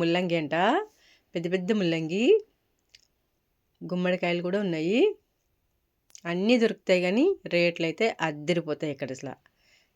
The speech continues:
చాలా అంటే చాలా ఎక్కువ రేట్లు. క్యాబేజీ సగం ముక్క చూడండి, టూ, టూ థర్టీ ఎయిట్ యెన్స్. యెన్స్ కాబట్టి రూపీ కంటే తక్కువే కదా. వెల్లుల్లిపాయలు చూడండి ఎంత పెద్దగా ఉన్నాయో, ఫ్రెష్గా ఉంటాయి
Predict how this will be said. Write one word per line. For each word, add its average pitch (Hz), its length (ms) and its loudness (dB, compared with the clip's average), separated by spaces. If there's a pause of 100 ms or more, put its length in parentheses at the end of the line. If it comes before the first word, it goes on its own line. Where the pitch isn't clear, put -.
(120)
చాలా 160 400 -2
అంటే 160 200 -6
చాలా 151 200 -2
ఎక్కువ 151 220 -8
రేట్లు. 156 300 -4 (1700)
క్యాబేజీ 175 460 -2
సగం 175 260 0
ముక్క 170 200 -6
చూడండి, 190 300 -2
టూ, 190 80 -2 (180)
టూ 208 80 0 (120)
థర్టీ 180 280 0
ఎయిట్ 214 180 -2
యెన్స్. 160 260 -6 (2500)
యెన్స్ 170 260 -6 (120)
కాబట్టి 175 380 0 (420)
రూపీ 190 280 2
కంటే 180 260 -2
తక్కువే 180 360 0
కదా. 151 180 -2 (720)
వెల్లుల్లిపాయలు 175 600 -2
చూడండి 175 260 0
ఎంత 151 220 -4
పెద్దగా 165 260 -4
ఉన్నాయో, 196 220 2 (120)
ఫ్రెష్గా 170 520 -6
ఉంటాయి 202 240 0